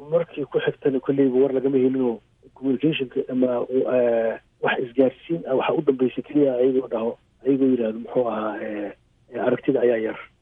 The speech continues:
Marka taas macnaheedu waxaa loo fasiri karaa in, eh, diyaaraddaas ay buuro ku dhacday, laakiin buuro, buurta xataa markay ku dhacayso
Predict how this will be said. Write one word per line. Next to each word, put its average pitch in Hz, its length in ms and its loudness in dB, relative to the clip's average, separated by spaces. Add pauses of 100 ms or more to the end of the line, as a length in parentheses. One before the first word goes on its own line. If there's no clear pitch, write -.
(260)
Marka 139 480 2 (160)
taas 151 240 0
macnaheedu 143 380 2
waxaa 127 160 0
loo 131 120 2
fasiri 127 360 -2
karaa 120 360 -2 (320)
in, 147 280 0 (340)
eh, 117 400 2
diyaaraddaas 127 500 0 (440)
ay 120 260 2
buuro 131 280 0
ku - 140 -10
dhacday, 127 400 -2
laakiin 131 420 -2
buuro, 143 220 2 (140)
buurta 151 260 -6
xataa 123 160 -2
markay - 260 -4
ku - 140 -10
dhacayso 127 480 -2